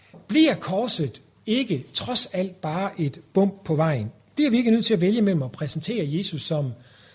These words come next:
en frelse på et kors i Jerusalem med en lang forhistorie i Galilea, vi kan underholde børnene med, eller som en herre, konge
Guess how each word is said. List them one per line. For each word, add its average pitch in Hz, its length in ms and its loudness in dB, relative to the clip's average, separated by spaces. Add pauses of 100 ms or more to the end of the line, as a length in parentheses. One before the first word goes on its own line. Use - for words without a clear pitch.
(720)
en 175 120 6
frelse 185 340 2
på 160 140 2
et 135 80 0
kors 160 300 -2
i 147 40 -2
Jerusalem 170 380 2
med 147 180 0
en 139 80 -4
lang 190 680 0
forhistorie 170 580 0
i 123 60 -4
Galilea, 143 380 -2
vi 160 120 -2
kan 151 120 -4
underholde 147 340 0
børnene 180 440 2
med, 151 300 2 (320)
eller 196 540 4 (460)
som 190 320 4
en 170 100 4
herre, 196 340 2
konge 180 500 0